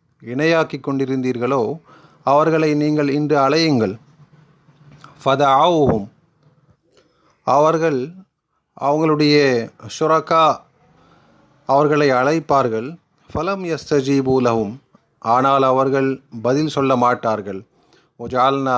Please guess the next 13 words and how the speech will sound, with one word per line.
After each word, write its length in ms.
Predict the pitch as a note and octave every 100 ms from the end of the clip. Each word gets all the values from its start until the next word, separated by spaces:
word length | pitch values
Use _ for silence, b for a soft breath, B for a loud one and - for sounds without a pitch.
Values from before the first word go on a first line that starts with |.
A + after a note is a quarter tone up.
| A#2+
பைனஹும் 520 | B2+ C3 B2+ B2+ A#2+
மௌபிகா, 640 | B2 B2+ C3 B2+ C#3+ D#3 F3 _ _ _ _ _ _ _ _
நாம் 340 | - B2 D3 D3
அவர்களுக்கு 540 | C#3 C3+ C#3 C3+ C#3
மத்தியில் 680 | C3 C3+ C#3+ D3+ A#2+ D3+ F#3
நாசத்தை 680 | - A#2 B2 D#3+ E3+ D#3 D#3+ D3
உண்டாக்குவோம் 720 | B2+ A#2+ B2 A2 A2+ A2+ G2+ A#2+ _ _ -
என்று 300 | A#2+ B2 A#2
அல்லாஹ் 220 | B2+ A#2
சுப்ஹானஹு 400 | A2 - A#2+ A#2
வ 60 |
தஆலா 300 | G#2 A2+ A#2+ B2+
கூறுகின்றான். 580 | - A2 G#2 G2+ G2